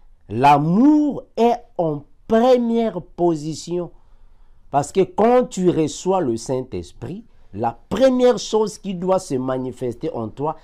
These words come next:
c'est l'amour d'abord. C'est l'amour qui doit alors être visible dans ta vie.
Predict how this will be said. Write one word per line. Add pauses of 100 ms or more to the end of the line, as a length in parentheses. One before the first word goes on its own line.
(160)
c'est
l'amour
d'abord. (600)
C'est
l'amour
qui
doit
alors (120)
être
visible
dans
ta
vie.